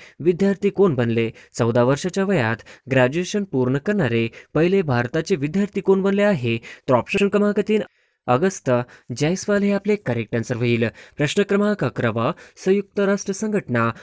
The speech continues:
म्हणजेच युएनओ ला दोन हजार वीस मध्ये किती वर्ष पूर्ण झाली?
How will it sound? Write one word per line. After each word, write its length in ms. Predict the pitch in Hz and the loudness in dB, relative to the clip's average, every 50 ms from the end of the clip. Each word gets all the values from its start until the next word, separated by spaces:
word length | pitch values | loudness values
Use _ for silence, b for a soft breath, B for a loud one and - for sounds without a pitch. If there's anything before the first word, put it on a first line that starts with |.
| B B B | B B B
म्हणजेच 400 | 139 143 151 151 190 190 - - _ _ _ _ _ - | 0 0 2 2 2 0 0 -4 _ _ _ _ _ -10
युएनओ 960 | 135 127 131 160 185 190 185 170 190 196 202 - - - 175 139 120 113 110 B B B B B | -6 -2 0 2 2 2 2 2 2 0 0 -2 -2 0 0 0 0 -2 -6 B B B B B
ला 180 | 139 165 185 190 | 0 0 0 0
दोन 240 | 151 139 151 175 190 | 2 0 2 2 2
हजार 240 | 185 175 196 185 | 2 0 0 -2
वीस 260 | 143 135 175 - - 202 | 0 0 -2 -2 0 -2
मध्ये 200 | 202 185 196 190 | -2 0 -2 -2
किती 220 | - 175 - 214 | -2 -2 -2 -2
वर्ष 320 | 170 143 127 - - - | 0 0 -2 -2 -2 -6
पूर्ण 340 | 180 180 - 131 117 117 120 | -6 -4 -4 -4 -4 -2 -2
झाली? 360 | 110 117 117 113 117 117 113 | 0 0 0 0 0 -2 -2